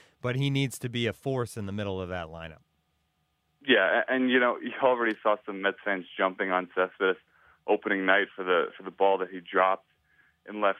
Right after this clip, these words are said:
Speaker 2: field. Uh, I, I do think it's a concern because defensively he's shown some issues, uh, since he's joined the Mets, certainly in the playoffs. He showed some issues, um, and I think that sort of speaks to a bigger issue on this Mets team, probably the biggest weakness of this Mets team,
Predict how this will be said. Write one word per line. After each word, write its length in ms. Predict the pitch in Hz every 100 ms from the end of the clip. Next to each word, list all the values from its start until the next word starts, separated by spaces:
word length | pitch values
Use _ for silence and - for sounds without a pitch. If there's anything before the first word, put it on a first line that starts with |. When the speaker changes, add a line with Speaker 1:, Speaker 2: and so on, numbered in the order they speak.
| -
Speaker 2:
field. 340 | 123 107 76 -
Uh, 260 | 95 95 -
I, 140 | - 69 -
I 80 |
do 220 | 127 123 117
think 180 | 123
it's 120 | 113 -
a 40 | -
concern 560 | 101 - - 104 123
because 220 | 113 104 95
defensively 560 | 101 - 104 - 95 101
he's 180 | 104 98 -
shown 280 | 92 104 117
some 140 | 117 101
issues, 380 | 107 - 127 135 _ _ _ -
uh, 140 | 95 - 120
since 140 | 104 113
he's 120 | 104 -
joined 260 | 107 107
the 60 | 98
Mets, 240 | 98 110 _
certainly 260 | 107 90 107
in 80 | 98
the 60 |
playoffs. 420 | - 101 101 107 -
He 100 | 104 -
showed 200 | 98 104 - _ _ _ _ -
some 120 | 110
issues, 420 | 107 - 117 123 - -
um, 480 | 101 98 95 95 - -
and 140 | 110
I 160 | 90 113
think 240 | - 113
that 140 | 113 -
sort 140 | 110
of 60 | 98 -
speaks 220 | 117 107 - -
to 200 | 107 98
a 120 | 85 92
bigger 300 | 113 113 110
issue 280 | 104 - 104
on 180 | 92 110
this 100 | 110 -
Mets 200 | 87 - _
team, 160 | 85 85
probably 300 | 107 98 90
the 120 | 98
biggest 440 | 87 110 98 -
weakness 280 | 110 - 92
of 180 | 95 151
this 120 | 131 -
Mets 220 | 95 80 _
team, 220 | 92 87